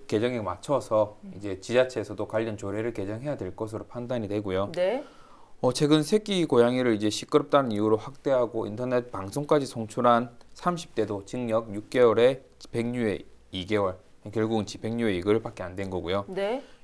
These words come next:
Speaker 1: 유기견을 이제 승합차로 고의로 받아 죽인 육십 대도 벌금 오백만 원을 받았는데
Speaker 2: 음.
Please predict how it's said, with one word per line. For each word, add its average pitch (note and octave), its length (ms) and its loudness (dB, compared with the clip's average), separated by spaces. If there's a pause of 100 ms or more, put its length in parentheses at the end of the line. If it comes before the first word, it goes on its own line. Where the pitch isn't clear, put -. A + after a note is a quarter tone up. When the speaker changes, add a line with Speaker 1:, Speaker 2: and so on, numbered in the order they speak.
Speaker 1:
유기견을 D3+ 520 4
이제 A2 200 2
승합차로 A2+ 640 2
고의로 B2 320 2
받아 A#2+ 240 -2
죽인 G#2+ 320 -8
육십 B2 300 -8
대도 G#2+ 420 2 (120)
벌금 A2 320 2
오백만 A#2 400 2
원을 G2+ 180 -2
받았는데 G2 800 0
Speaker 2:
음. G#3 120 -8